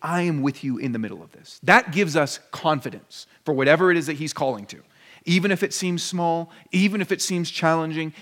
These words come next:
even if it seems difficult, he says, "Yeah, but you're not alone. I am with you right now." And then the second thing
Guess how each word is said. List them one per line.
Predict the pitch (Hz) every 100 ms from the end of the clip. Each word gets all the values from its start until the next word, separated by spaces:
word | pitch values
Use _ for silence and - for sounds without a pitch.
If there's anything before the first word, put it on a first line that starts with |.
| -
even | 170 190 208
if | 196
it | 190
seems | - 190 143
difficult, | 160 170 160 165 151
he | - 180
says, | - 156 135 - _ _ _
"Yeah, | 151
but | 143 131
you're | 139
not | 151 143
alone. | 117 107 - _ _ _ _ _ _ _
I | 165 160
am | 151
with | 135 -
you | 110
right | 101 95
now." | 85 - _ _ _ _ _ _ _ _ _ _ _ _ _ _ _ - -
And | 139
then | 131
the | 120
second | 202 202 113
thing | 80